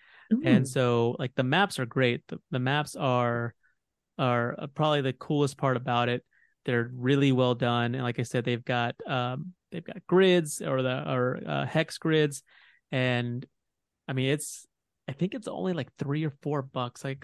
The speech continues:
Speaker 1: I wish I should have put the price in my notes.
Speaker 2: Should
Speaker 1: But
Speaker 2: have. I'm actually going to look at it now.
Speaker 1: but I've already purchased it. And
Speaker 2: Three ninety-five.
Speaker 1: Yeah, like, four bucks.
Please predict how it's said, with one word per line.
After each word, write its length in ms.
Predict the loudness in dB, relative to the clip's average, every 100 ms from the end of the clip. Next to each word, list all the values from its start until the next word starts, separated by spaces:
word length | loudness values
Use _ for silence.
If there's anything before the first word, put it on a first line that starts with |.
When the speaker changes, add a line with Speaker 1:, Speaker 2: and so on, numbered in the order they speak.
| -8
Speaker 1:
I 80 |
wish 340 | -6 -6 -8 -10
I 100 | -12 -12
should 260 | -12 -10
have 220 | -8 -8 -10 _ -20 -18 -16 -18 -14
put 160 | -10 -10
the 80 |
price 460 | -10 -6 -4 -4 -6
in 160 | -4 -4
my 120 | -2
notes. 520 | -2 -2 -4 -8 -16 -20 _ _ _ _ _ _ _
Speaker 2:
Should 220 | -14 0 2
Speaker 1:
But 80 |
Speaker 2:
have. 120 | 2 2
I'm 160 | 2
actually 300 | 2 0 0
going 220 | 0 0
to 80 | -2
look 180 | -4 -2
at 160 | -4 -4
it 100 | -2
now. 200 | -4 -4 -10 _ _ _ _ _ _ _ _ _
Speaker 1:
but 240 | -2 -2 -2
I've 200 | -2 2
already 180 | 2 0
purchased 560 | -2 -4 -4 -8 -10
it. 160 | -10 -10 -2
And 160 | 2
Speaker 2:
Three 220 | 8 8
ninety-five. 840 | 8 6 6 4 4 6 6 6 0 -4
Speaker 1:
Yeah, 140 | 0 0
like, 120 | 0 0
four 200 | 2 4
bucks. 460 | 4 2 0 -12